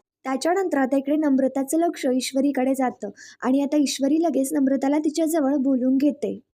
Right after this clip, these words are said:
इकडे आता मामींचा तर वेगळाच काहीतरी प्लॅन असतो. मामी आता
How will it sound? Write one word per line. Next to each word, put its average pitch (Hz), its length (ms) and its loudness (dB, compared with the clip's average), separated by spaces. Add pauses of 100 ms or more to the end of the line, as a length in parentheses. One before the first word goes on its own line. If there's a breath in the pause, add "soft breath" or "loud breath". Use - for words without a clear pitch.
इकडे 285 260 -6
आता 359 280 -4
मामींचा 294 540 -2
तर 294 180 -4
वेगळाच 285 440 -2
काहीतरी 302 360 -4
प्लॅन 247 340 -4
असतो. 208 360 -10 (220)
मामी 247 280 -2
आता 311 240 -4